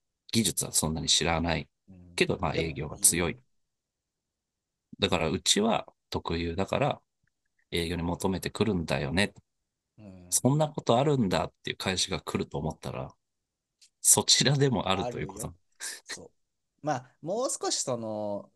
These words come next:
Speaker 2: テクニカルな面からはちょっと離れてるかもしれないけどさ、なんかこの間もその、なんか液体窒素タンクの中にさ、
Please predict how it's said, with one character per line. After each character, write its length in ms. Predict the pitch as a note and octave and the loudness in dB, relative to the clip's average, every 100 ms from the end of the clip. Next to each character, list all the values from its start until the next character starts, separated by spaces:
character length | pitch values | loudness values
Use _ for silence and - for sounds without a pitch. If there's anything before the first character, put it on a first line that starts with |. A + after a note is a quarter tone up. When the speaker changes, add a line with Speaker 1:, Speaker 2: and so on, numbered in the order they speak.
| - | -8
Speaker 2:
テ 140 | B2 | -6
ク 160 | - B2+ | -4 -4
ニ 120 | A2 | -4
カ 140 | G#2+ | -6
ル 100 | G2 | -6
な 120 | G2 | -8
面 180 | F#2+ G2 | -10 -10
か 100 | F2+ | -12
ら 60 | F2 | -14
は 80 | E2 | -14
ち 80 | |
ょ 0 | |
っ 20 | - | -14
と 60 | - | -14
離 240 | G#2+ A2 | -14 -12
れ 80 | G2 | -12
て 100 | - | -16
る 80 | - | -20
か 80 | |
も 80 | - | -20
し 120 | - | -20
れ 60 | F#2 | -20
な 140 | F2 E2+ | -20 -20
い 40 | |
け 100 | E2 | -20
ど 100 | - | -20
さ、 240 | - - - _ _ _ _ | -20 -20 -20 _ _ _ _
な 100 | F#2 | -20
ん 40 | F#2 | -14
か 60 | |
こ 100 | A2 | -8
の 80 | A#2+ | -4
間 160 | A#2 G2 | -4 -4
も 80 | |
そ 160 | F2+ F#2 | -8 -16
の、 120 | F2+ - - - _ _ - | -18 -20 -20 -20 _ _ -14
な 80 | A2 | -12
ん 40 | |
か 60 | F#2 | -10
液 180 | B2 - | -10 -4
体 240 | G3 F#3 | -4 -4
窒 220 | F3+ - | -6 -6
素 220 | F3+ - F3 | -4 -6 -8
タ 180 | - | -10
ン 100 | F3 | -12
ク 140 | B2+ F#2+ | -10 -12
の 80 | F2 | -14
中 220 | F#2 E2+ | -18 -18
に 80 | F2 | -16
さ、 240 | E2+ E2+ | -16 -18